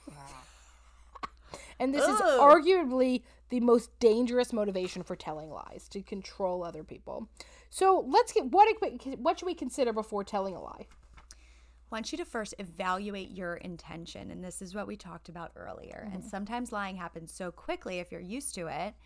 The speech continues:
Speaker 2: that we don't give ourselves the time to say, "What's the reason why I might be lying?"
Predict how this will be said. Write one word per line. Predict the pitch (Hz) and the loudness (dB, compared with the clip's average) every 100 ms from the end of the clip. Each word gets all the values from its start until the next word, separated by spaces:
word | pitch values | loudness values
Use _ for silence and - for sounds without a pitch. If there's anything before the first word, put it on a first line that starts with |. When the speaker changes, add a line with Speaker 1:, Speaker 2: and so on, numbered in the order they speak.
| - - - - | -20 -20 -14 -10
Speaker 2:
that | 202 | -8
we | 208 | -8
don't | 175 196 214 | -8 -8 -6
give | 262 254 | -8 -8
ourselves | - 185 175 | -6 -6 -8
the | 190 | -10
time | 185 - 175 170 | -14 -12 -12 -10
to | 170 185 | -12 -14
say, | 170 165 156 170 - - - _ - - 180 165 165 170 | -12 -10 -10 -12 -16 -20 -20 _ -20 -20 -20 -18 -16 -6
"What's | 214 247 - | -6 -6 -10
the | 226 | -10
reason | 202 180 190 190 185 180 165 | -10 -12 -12 -12 -12 -12 -10
why | 170 170 | -10 -10
I | 170 | -12
might | 175 175 - | -12 -14 -14
be | - - | -14 -14
lying?" | - - - 202 | -16 -16 -16 -16